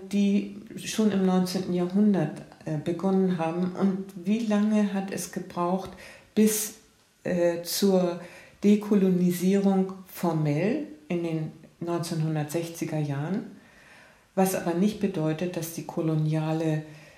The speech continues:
ähm, Verhältnisse, das Ungleichgewicht damit abgeschafft ist. Natürlich geht der Kolonialismus weiter,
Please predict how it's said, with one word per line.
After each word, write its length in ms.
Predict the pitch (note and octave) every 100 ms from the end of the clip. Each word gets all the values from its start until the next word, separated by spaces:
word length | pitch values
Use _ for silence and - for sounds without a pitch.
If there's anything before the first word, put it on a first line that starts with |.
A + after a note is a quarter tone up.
| _ -
ähm, 540 | D#3+ D3+ D3 C#3 C#3 C#3
Verhältnisse, 640 | - D#3+ G#3+ D3 E3+ D#3 D#3
das 240 | D#3 D3
Ungleichgewicht 880 | - B3+ A3 D3+ E3 - E3 E3+ -
damit 320 | E3 D#3+ D#3
abgeschafft 640 | - - F3 - B2+ - -
ist. 320 | C3 - - -
Natürlich 520 | E3+ E3 G#3 F#3 F#3
geht 180 | F#3 F3
der 140 | F3
Kolonialismus 960 | E3+ E3+ E3 D#3+ D#3 D3+ D#3 D#3+ D3+ -
weiter, 480 | D3 E3+ E3+ F3+